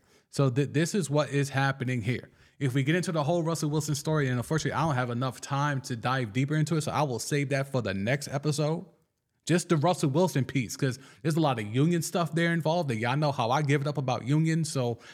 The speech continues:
I, I've been doing the research, I've been doing the science. I'm saving that 'cause I want some br-, I want some room to breathe for that one. But the Sean Payton piece specifically,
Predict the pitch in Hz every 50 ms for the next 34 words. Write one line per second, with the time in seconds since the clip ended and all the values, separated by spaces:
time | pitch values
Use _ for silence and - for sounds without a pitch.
0 | - - - - 127 147 156 113 127 143 156 147 170 165 139 151 165 170 165 160
1 | 160 170 165 - 170 151 - 135 127 131 127 147 151 156 147 139 - 156 147 143
2 | 139 139 127 - 123 139 139 - - - 160 156 156 143 127 120 117 127 127 120
3 | - - - - - _ _ - 139 - - 110 120 135 147 151 147 135 127 127
4 | 127 120 87 - - - 131 110 104 107 - 113 127 131 123 139 139 160 156 -
5 | 156 135 110 123 143 151 147 135 120 110 131 143 139 - - - 113 101 - -
6 | 80 78 101 - _ _ _ _ _ _ _ _ _ _ _ _ _ _ _ _
7 | _ _ _ _ - - 143 131 113 - - - - _ _ _ _ _ - 156
8 | 143 - - - - 160 156 165 170 185 - - - 151 156 - - 147 147 139
9 | 135 131 - - - _ _ - - - 147 139 135 - - - - _ _ -
10 | - - - - - - - 139 131 - 110 - - 80 - 110